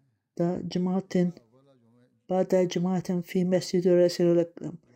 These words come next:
sallallahu aleyhi ve sellem fe miscağı Abdülkays vel cuvasa minel Bahreyn."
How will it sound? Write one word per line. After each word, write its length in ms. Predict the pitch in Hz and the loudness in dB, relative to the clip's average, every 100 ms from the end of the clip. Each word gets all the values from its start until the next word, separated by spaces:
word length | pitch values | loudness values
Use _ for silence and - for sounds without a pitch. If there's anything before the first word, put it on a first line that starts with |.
| _ _ | _ _
sallallahu 440 | - 175 175 170 | -2 0 0 -2
aleyhi 160 | 180 175 | -2 -2
ve 40 | |
sellem 200 | 170 190 | -4 -4
fe 240 | - 180 185 | -2 -2 -2
miscağı 760 | 175 170 - 180 180 196 190 - | -4 -6 0 0 0 -4 -6 -6
Abdülkays 920 | 185 - 180 170 - 175 170 - - _ _ _ _ _ _ _ _ | -8 -2 -2 -2 -2 -2 -2 -6 -10 _ _ _ _ _ _ _ _
vel 140 | 180 180 | 0 2
cuvasa 580 | 175 175 175 - 180 180 | 4 2 2 0 0 0
minel 440 | 180 185 175 175 | 0 0 0 0
Bahreyn." 520 | 180 - 190 180 170 | -2 -4 -2 0 -2